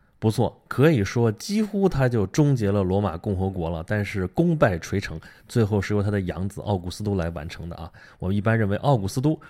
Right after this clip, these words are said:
是罗马帝国的第一个皇帝，虽然他的头衔不叫皇帝，头衔是奥古斯都啊，但是凯撒后来也变成了一个头衔。通常情况下，奥古斯都比凯撒还要尊贵那么一点点啊，但是不管怎么样吧，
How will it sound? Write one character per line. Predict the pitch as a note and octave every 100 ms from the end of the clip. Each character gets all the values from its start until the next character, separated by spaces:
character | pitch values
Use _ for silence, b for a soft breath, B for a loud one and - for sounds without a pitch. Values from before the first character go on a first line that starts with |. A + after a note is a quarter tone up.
| B
是 | - - B2+ G#2+ F2+ - - _
罗 | G#2 A2
马 | G2+
帝 | E2+ G2+
国 | F#2
的 | F2+
第 | E2+ A2+ G2+
一 | G#2
个 | G2+ E2+
皇 | - D#2+ F2+
帝， | G2 C2+ B -
虽 | -
然 | G#2+
他 | G#2
的 | G#2+
头 | - G#2
衔 | G2 E2+
不 | F2 F2+
叫 | E2+
皇 | - D#2+ F2
帝， | F2+ b b b b b
头 | - E3
衔 | G3 G#3
是 | G3+
奥 | F#3
古 | G2
斯 | E2+ D#3
都 | A3+
啊， | G3+ - b b _
但 | C#3
是 | B2+
凯 | - F2
撒 | - C3
后 | C3+ D3
来 |
也 | C#3+ D#2
变 | C#3+ B2
成 | F#2
了 |
一 | F2
个 |
头 | - - -
衔。 | - - - b b b
通 | - F3+
常 | D#3
情 | C3 C3
况 | C3+
下， | B2+
奥 | B2 B2
古 | F2+
斯 | -
都 | A#2 A2+
比 | G#2
凯 | - - E2
撒 | F#2
还 | F#2+
要 | A2
尊 | G2 E3 G3
贵 | E3
那 | G#2+
么 | F#2+
一 |
点 | E2+ D2+ F2
点 | - B B B -
啊， | F2
但 | F#2 F2+
是 | F#2
不 | - A2
管 | G#2 G#2
怎 | F#2
么 |
样 | G#2 A2
吧， | G2